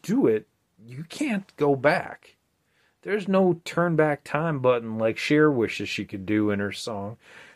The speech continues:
There's no De-, DeLorean, and Marty and Doc can go back in time and change things. The only time machine that may exist is at some of these facilities like Brookhaven, Fermi, or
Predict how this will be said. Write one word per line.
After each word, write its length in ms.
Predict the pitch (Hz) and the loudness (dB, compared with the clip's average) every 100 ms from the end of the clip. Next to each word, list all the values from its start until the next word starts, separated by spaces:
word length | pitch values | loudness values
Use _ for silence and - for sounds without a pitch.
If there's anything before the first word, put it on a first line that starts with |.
| _ | _
There's 260 | 156 160 | -4 -2
no 400 | 175 165 170 160 - _ _ _ _ _ | 2 4 4 2 -2 _ _ _ _ _
De-, 180 | 156 135 - _ _ _ - _ _ _ _ - | -8 -8 -20 _ _ _ -20 _ _ _ _ -6
DeLorean, 800 | 139 139 170 190 156 110 98 123 - | -2 2 4 6 6 2 -4 -8 -12
and 120 | 123 | -8
Marty 420 | 131 143 139 135 | 4 6 6 2
and 120 | 135 | 0
Doc 320 | 135 143 151 | 2 4 4
can 160 | - 120 | -2 -2
go 160 | 120 117 | 2 4
back 300 | 120 110 120 | 4 2 -2
in 80 | |
time 260 | 110 117 117 | -4 -2 -2
and 100 | 104 | -6
change 400 | - 139 147 - | -4 -4 -4 -6
things. 340 | 104 98 95 _ _ _ _ _ _ | -12 -14 -16 _ _ _ _ _ _
The 140 | 120 | -2
only 220 | 127 180 180 | 0 2 2
time 240 | 170 180 | 2 0
machine 280 | 160 - 151 | 0 0 0
that 100 | 131 | 0
may 180 | 143 156 | 0 0
exist 640 | 143 123 190 147 - - | -2 2 2 2 -4 -8
is 360 | 107 110 117 | -6 -6 0
at 280 | 143 156 117 | 4 4 2
some 200 | - 151 | -2 0
of 60 | 143 | 2
these 160 | 139 | 2
facilities 480 | - 127 170 160 135 | 0 -4 0 2 4
like 160 | 120 104 | 2 2
Brookhaven, 680 | 131 143 143 139 139 131 | 2 2 2 0 0 -6
Fermi, 540 | 120 135 135 135 135 123 | -6 0 2 2 0 0
or 340 | 113 110 104 | 2 2 0